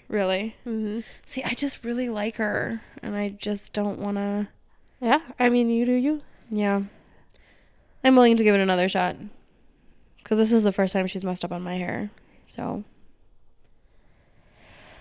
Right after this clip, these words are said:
Speaker 1: whatever.
Speaker 2: Let's talk about Ohio.
Speaker 1: Let's talk about Ohio. You lived there for a while.
Speaker 2: Sure did.
Speaker 1: So I'm curious if you know of any of these places. Probably not. Where did you live in Ohio?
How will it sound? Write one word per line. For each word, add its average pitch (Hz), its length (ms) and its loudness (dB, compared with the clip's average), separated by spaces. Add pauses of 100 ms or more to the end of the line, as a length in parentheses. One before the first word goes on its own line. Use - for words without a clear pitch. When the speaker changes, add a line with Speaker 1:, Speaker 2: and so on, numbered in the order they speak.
(140)
Speaker 1:
whatever. 240 600 -2 (140)
Speaker 2:
Let's - 320 -6 (320)
talk 233 200 0
about 226 180 4
Ohio. 226 520 4 (520)
Speaker 1:
Let's 190 260 -2
talk 202 180 0
about 208 180 0
Ohio. 214 460 0 (260)
You 226 120 4
lived 254 260 4
there 247 140 4
for 208 140 -2
a 202 60 4
while. 196 420 -2 (400)
Speaker 2:
Sure 226 300 -4
did. 214 360 -2
Speaker 1:
So - 140 -2
I'm 208 360 2 (160)
curious 220 320 6
if 196 120 -6
you 208 440 2 (220)
know 220 220 4
of 220 100 4
any 208 120 4
of 196 80 0
these 202 140 0
places. 196 340 -2 (180)
Probably 339 400 0
not. 269 160 -2 (200)
Where 277 180 4
did 359 180 2
you 349 100 2
live 254 140 2
in 226 80 -2
Ohio? 196 420 -6